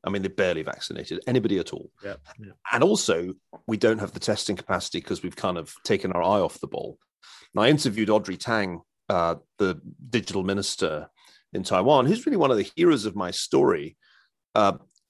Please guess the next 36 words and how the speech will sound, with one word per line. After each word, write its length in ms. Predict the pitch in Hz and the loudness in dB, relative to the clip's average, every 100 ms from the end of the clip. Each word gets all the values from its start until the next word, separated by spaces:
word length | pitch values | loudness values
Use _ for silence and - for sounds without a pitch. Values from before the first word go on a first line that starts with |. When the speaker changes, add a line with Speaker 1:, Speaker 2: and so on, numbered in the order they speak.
| - | -2
Speaker 1:
last 260 | 120 104 - | 2 2 2
week 260 | 233 175 135 | 2 2 0
and 200 | 113 - | -2 4
said, 200 | 131 117 | 4 6
"Are 60 | |
you, 320 | 117 117 113 - - | 2 0 -4 -6 0
are 80 | 131 | 2
you 160 | 143 | 2
victims 580 | 104 151 165 - 123 101 | 2 2 2 0 -2 -2
of 100 | 95 | -2
your 300 | 101 101 98 | 0 2 0
own 100 | 90 | -2
success?" 680 | - - - 165 92 85 - | -6 -8 2 2 2 -4 -6
And 100 | 117 | -4
she 140 | - | -4
said, 320 | 107 135 117 - _ - | 2 4 4 2 _ -12
"Yeah, 560 | 135 180 160 135 123 117 _ - | 4 8 8 6 4 0 _ -4
because 420 | 139 - 147 - _ _ _ _ - | -4 2 0 0 _ _ _ _ -2
we, 260 | 135 131 - | 0 0 -4
we 160 | - 135 | -4 -2
just 300 | 127 120 - | 2 2 2
didn't 280 | 127 95 - | 0 0 -4
emphasize 560 | 98 90 98 87 85 | -6 -4 -4 -4 -4
vaccination 680 | - 87 - 78 85 - 71 | -2 -2 -4 -4 -6 -6 -12
'cause 220 | - 92 - | -12 -10 -8
we 120 | 92 | -8
thought 260 | - 85 | -4 -4
we 120 | 80 82 | -4 -10
had 140 | 80 - | -10 -12
this 180 | - - | -14 -6
done." 220 | - - | -6 0
So 120 | 170 | 4
nobody's 600 | 185 247 294 226 185 127 | 8 8 8 4 4 2
really 380 | 143 143 127 - | 2 4 2 -2
aced 320 | 98 - - | -6 -6 -6
this. 360 | 151 185 - | -4 -2 -4